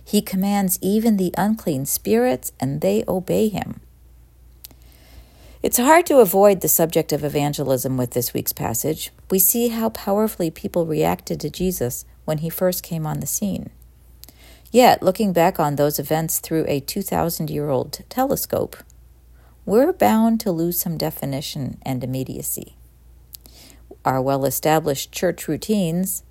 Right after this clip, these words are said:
can dull our passion. When did we last say, "Wow, what is this teaching? Who is this guy?" A domesticated Christianity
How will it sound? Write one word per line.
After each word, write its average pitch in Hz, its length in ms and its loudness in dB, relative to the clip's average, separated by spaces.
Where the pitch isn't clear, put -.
can 185 280 -2
dull 208 400 2
our 170 140 2
passion. - 560 -6
When 226 280 2
did 269 200 0
we 214 240 2
last 196 440 0
say, 190 480 0
"Wow, 214 460 0
what 269 280 2
is 311 160 2
this 277 200 2
teaching? - 540 -6
Who 285 300 2
is 269 220 0
this - 240 -4
guy?" - 460 -10
A 175 60 2
domesticated 196 1000 2
Christianity 185 1120 -2